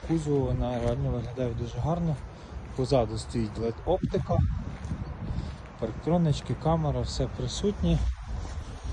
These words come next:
Багажничок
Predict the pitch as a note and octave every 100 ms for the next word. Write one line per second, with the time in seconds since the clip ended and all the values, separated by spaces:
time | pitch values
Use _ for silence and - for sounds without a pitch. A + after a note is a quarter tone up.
0 | - - - - - - - - - -
1 | - - - - - - - - - G#2+
2 | A#2+ B2 A#2 - A2+ G#2 - G#2+ -